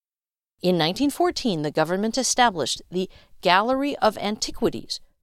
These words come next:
Gu Wu Chenlie Suo, often referred to as the Government Museum in English, ordering the royal collections to be relocated from the summer capital of Rehe,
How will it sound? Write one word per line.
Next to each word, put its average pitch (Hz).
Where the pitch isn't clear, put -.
Gu 180
Wu 170
Chenlie 160
Suo, -
often 233
referred 262
to 165
as 151
the 156
Government 156
Museum 143
in 175
English, 180
ordering 190
the 269
royal 202
collections -
to 170
be 175
relocated 180
from 180
the 175
summer 208
capital -
of 170
Rehe, -